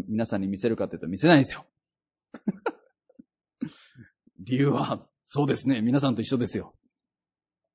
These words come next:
もう恥ずかしくて、だって、どんだけその神が私のことを愛してくださって、どれだけのそのお膳立てをしてくださって、いるにもかかわらず、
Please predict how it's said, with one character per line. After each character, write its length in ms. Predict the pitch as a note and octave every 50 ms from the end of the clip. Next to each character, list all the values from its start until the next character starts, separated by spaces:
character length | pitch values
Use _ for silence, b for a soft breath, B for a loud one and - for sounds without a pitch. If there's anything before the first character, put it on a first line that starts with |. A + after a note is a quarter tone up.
| _ _ _ b b C#3+ b b b b b b b b _ _ _ -
も 80 | -
う 20 | D#3+
恥 200 | B2 F3 G#3+ G#3
ず 60 | A3
か 100 | B3 B3+
し 60 | B3+
く 60 | -
て、 380 | - G#3 F3 D#3+ C3+ B2+ - - - - - - - _ _ _ _ _ _ _ _ _ _ _ _ -
だ 60 | B2
っ 40 | A#2+
て、 80 | B2 - - -
ど 160 | G2+ G#2+ B2
ん 40 | D3
だ 100 | D#3+ E3+
け 160 | F#3+ A#3 A#3
そ 120 | F#3+ A3
の 140 | A3 A3 G#3+
神 320 | A3 - - A3 G#3+ G#3 F#3+
が 180 | F3+ F3 D#3+
私 260 | D3 D3+ C3+ D3+ D3
の 100 | F3 E3
こ 100 | D#3 D#3+
と 100 | D#3 D#3+
を 40 | D3+
愛 120 | D#3+ E3 D#3
し 60 | D#3+
て 80 | D3+
く 60 | B2 C3+
だ 80 | B2+
さ 120 | - C3+ B2
っ 100 | - -
て、 260 | - C#3 C3+ A#2 G2+
ど 180 | F#2 A#2 A2+
れ 80 | C3 C#3+
だ 120 | D#3+ F3+
け 100 | F3 G3+
の 100 | G3+ G3+
そ 120 | - F#3+ F#3
の 180 | F3 D#3+ -
お 80 | - D3+
膳 200 | C#3 E3 D#3+ E3
立 140 | E3 D3+ -
て 80 | D#3+
を 60 | D3+ C#3
し 80 | -
て 80 | D#3+ C3+
く 60 | D3+
だ 100 | C#3+ C3
さ 100 | C#3 B2+
っ 80 | - -
て、 240 | - F#2 D2+ - _ _ _ _ _ _ _ _ _ _ _ _ _ _ _ _
い 100 | - C#3+
る 80 | D3 D3
に 100 | C#3+ C3+
も 100 | C3 -
か 120 | A2 G#2
か 100 | - C3
わ 80 | C3 B2
ら 100 | A2+ G#2
ず、 240 | A2 G#2 F#2 -